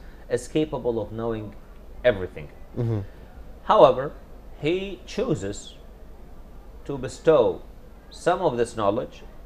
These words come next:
Speaker 1: to selected group of His creation. Isa alayhi salam, according to the Quran, tells the people, "I can tell you of what you keep in food in your houses,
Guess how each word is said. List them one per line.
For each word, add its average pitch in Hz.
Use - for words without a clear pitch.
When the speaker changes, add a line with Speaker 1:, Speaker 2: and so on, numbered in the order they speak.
Speaker 1:
to 120
selected 131
group 120
of -
His 98
creation. 87
Isa 147
alayhi 107
salam, 113
according 120
to 110
the 110
Quran, 123
tells 127
the 113
people, -
"I 131
can 120
tell 160
you 170
of 120
what 123
you 139
keep 160
in 131
food 127
in 123
your 127
houses, 87